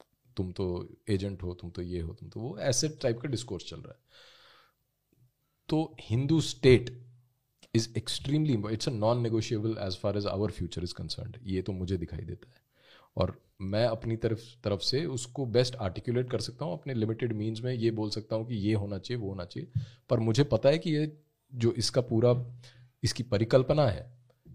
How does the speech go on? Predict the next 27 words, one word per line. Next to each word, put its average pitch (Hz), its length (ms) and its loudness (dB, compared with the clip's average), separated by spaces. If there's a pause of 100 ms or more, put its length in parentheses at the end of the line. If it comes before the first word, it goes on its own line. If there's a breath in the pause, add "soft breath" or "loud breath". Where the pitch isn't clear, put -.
ये 104 260 0
के-, 117 400 0
एक, 113 300 -2
एक 113 220 -2
व्यक्ति 95 340 -2
का 135 120 2
काम 98 240 -2
नहीं 82 220 -10
है, 104 200 -8
ये 107 120 -2
एक 110 300 -4
इंडिविजुअल 117 500 2
नहीं 104 200 0
कर - 140 -8
सकता, - 440 -8
इसके 131 320 -6
लिए 139 200 -2
एक 156 180 -6
पूरी 123 180 0
मूवमेंट 123 540 0
होनी 85 220 -4
चाहिए - 300 -18 (560 soft breath)
और 98 100 2
तभी 131 400 2
उससे 175 400 0
एक 156 280 -4
इमर्जेंट 135 640 4